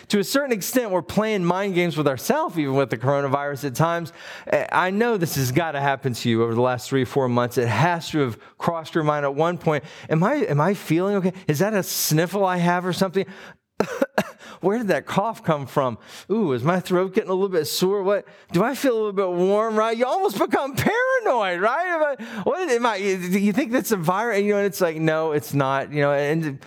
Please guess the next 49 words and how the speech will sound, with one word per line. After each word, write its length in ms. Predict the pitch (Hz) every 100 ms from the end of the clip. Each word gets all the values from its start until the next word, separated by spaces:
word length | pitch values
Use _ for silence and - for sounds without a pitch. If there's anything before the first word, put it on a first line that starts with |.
| - - -
not 260 | 165 220
to 100 | 226
say 240 | 175 220 190
it 60 |
can't 340 | - 208 247 208
be, 160 | 139
but, 200 | 127 143
but 160 | 135 165
what 140 | 190
I'm 140 | 185 180
saying 300 | 208 208 170
is 160 | 135
that 80 | 160
we 120 | 175
get 200 | 170 214
kinda 200 | 185 180
antsy 500 | 135 190 262 - 180
about 320 | 147 139 135
it, 80 | 156
right? 300 | 143 147 196
And, 160 | 160 - - - -
and 160 | 208
about 220 | 208 220 185
others 380 | 226 233 208 -
too, 180 | 247
when 100 | 214
you 60 | 170
hear 180 | 180 185
somebody 420 | - 196 190 180
else, 240 | 202 190 -
somebody 360 | 185 196 190
has 200 | 175 175
a 80 | 143
sneeze 520 | - 185 226 175 120
or 80 | 127
something, 380 | - 131 113 123
it's 80 | 123
like, 140 | 113 - - -
whoa, 520 | 135 190 180 123 110
you 160 | 120 147
know, 160 | 135
you, 180 | 131 135
you, 200 | 135 139
you 260 | 117 139 139
think 340 | - 165 160
that, 300 | 156 135 131
you 200 | 131 98
are, 120 | 127 131
boy, 960 | 117 58 80 127 127 131 180 180 131